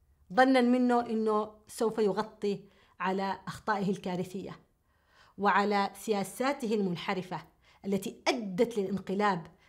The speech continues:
على عملية الانتقال السياسي. كما تعلمون، كنا على مقربة من الاستفتاء على دستور جديد للبلاد وإجراء انتخابات رئاسية وبرلمانية.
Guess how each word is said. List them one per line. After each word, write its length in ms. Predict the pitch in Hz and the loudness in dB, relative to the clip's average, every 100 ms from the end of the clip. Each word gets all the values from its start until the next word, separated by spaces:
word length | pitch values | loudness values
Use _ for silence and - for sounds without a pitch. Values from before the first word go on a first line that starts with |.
| _ | _
على 160 | 190 185 | -4 -2
عملية 480 | 165 190 196 196 185 | 0 0 0 -2 -2
الانتقال 720 | 185 185 185 - 180 165 160 - - | -6 -8 -10 -6 -6 -4 -8 -14 -16
السياسي. 520 | - 190 156 - - _ _ _ _ _ _ _ _ _ _ _ _ _ _ _ _ _ _ | -12 -10 -10 -12 -20 _ _ _ _ _ _ _ _ _ _ _ _ _ _ _ _ _ _
كما 200 | 415 392 | 6 6
تعلمون، 640 | - 226 226 240 285 302 - _ | 6 2 4 2 0 -2 -10 _
كنا 280 | - 349 330 | 2 4 4
على 280 | 320 269 269 | 4 4 4
مقربة 420 | 294 330 226 180 - - _ _ | 2 0 -2 -2 -10 -18 _ _
من 200 | 233 240 | 0 2
الاستفتاء 680 | 247 - 190 202 - - 226 | 2 -6 -10 -8 -10 -4 -2
على 180 | 202 202 | 2 0
دستور 680 | 175 175 - 233 262 269 247 | -2 -8 -6 -2 2 2 2
جديد 540 | 175 175 180 233 208 | 0 -2 -2 -2 0
للبلاد 540 | 185 160 180 180 160 - _ _ _ _ _ - - | -2 -2 -4 -4 -8 -16 _ _ _ _ _ -20 -12
وإجراء 600 | 208 214 196 214 240 233 | -4 0 2 6 4 4
انتخابات 680 | 185 202 - 190 185 202 202 | -6 -6 -4 -4 0 0 -2
رئاسية 400 | - 185 - 214 | -6 -8 -2 -2
وبرلمانية. 760 | 180 170 165 160 156 170 160 | 0 -4 -6 -6 -8 -10 -14